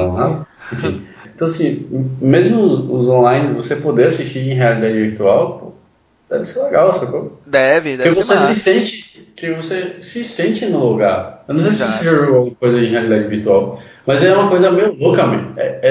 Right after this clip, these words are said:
Speaker 2: é, é uma coisa meio louca. Você se sente no lugar mesmo, sacou?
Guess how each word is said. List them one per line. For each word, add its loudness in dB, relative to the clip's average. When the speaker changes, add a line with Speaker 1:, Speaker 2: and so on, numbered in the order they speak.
Speaker 2:
é, 0
é 2
uma -2
coisa -2
meio 0
louca. 2
Você -4
se -12
sente 2
no 2
lugar 0
mesmo, 2
sacou? -8